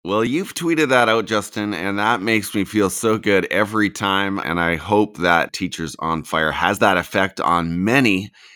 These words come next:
Yesterday, I was engaging with teachers about doing student podcasting in the classroom, which is another exciting space to get into. But let's start out, Justin, by talking about your situation. Now, you've just completed this big move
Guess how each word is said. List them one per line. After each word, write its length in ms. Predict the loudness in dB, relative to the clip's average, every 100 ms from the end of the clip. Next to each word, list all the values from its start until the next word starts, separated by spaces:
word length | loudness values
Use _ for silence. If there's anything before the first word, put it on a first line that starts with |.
| _
Yesterday, 520 | -4 -4 0 2 4
I 80 | 4
was 180 | 2 0
engaging 520 | -4 0 0 0 -2
with 140 | -2 -4
teachers 680 | -4 -4 0 2 2 0 -4
about 840 | -4 -2 2 6 6 6 4 -2 -10 -10 -8
doing 480 | 0 2 4 0 -4 -8
student 600 | -10 -2 0 4 2 4
podcasting 720 | 4 4 2 0 0 -2 -2
in 80 |
the 60 | -4
classroom, 520 | 0 2 2 0 -6
which 160 | -6 -8
is 160 | -8
another 320 | -4 -4 0 -2
exciting 460 | -2 -6 -8 -8
space 320 | -12 -12 -12
to 100 | -12
get 160 | -8 -6
into. 420 | -6 -10 -8 -8
But 280 | -4 -2 -2
let's 280 | 0 0 0
start 280 | 0 4 6
out, 180 | 4 4
Justin, 540 | 0 -2 -4 -2 0
by 360 | 0 2 2 0
talking 420 | 2 2 2 -2
about 280 | 0 2 0
your 460 | -2 0 2 2
situation. 800 | 0 -4 -4 -2 0 0 -2 -4
Now, 120 | -2 0
you've 320 | 0 -4 0
just 240 | -2 0
completed 480 | -4 -2 -2 -2 0
this 180 | -2 -2
big 300 | -2 -2 0
move 580 | -2 2 2 0 -2